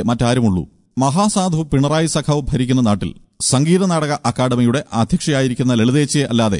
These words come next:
കംപ്ലീറ്റ് ആക്ടർ ഭരിക്കുന്ന അമ്മയിലെ പരാതി പരിഹാര സെല്ലിൽ അധ്യക്ഷയാക്കാൻ പാടുള്ളതല്ല. അങ്ങനെ ചെയ്യുന്നത് പോലും മഹാ അപരാധമാണ്. ചില നടിമാർക്ക്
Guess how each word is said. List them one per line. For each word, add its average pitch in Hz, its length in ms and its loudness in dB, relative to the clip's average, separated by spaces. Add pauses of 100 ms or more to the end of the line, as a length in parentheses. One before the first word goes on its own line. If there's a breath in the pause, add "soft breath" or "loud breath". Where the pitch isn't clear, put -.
(140)
കംപ്ലീറ്റ് 156 480 0
ആക്ടർ 139 240 -4
ഭരിക്കുന്ന 127 380 -2 (160)
അമ്മയിലെ 151 480 0
പരാതി 135 380 -2
പരിഹാര 131 340 0
സെല്ലിൽ 117 400 0
അധ്യക്ഷയാക്കാൻ 120 680 0
പാടുള്ളതല്ല. 135 520 0 (300)
അങ്ങനെ 110 280 2
ചെയ്യുന്നത് 165 400 2
പോലും 147 240 0
മഹാ 131 320 0
അപരാധമാണ്. 120 580 -2 (140)
ചില 190 260 2
നടിമാർക്ക് 208 560 0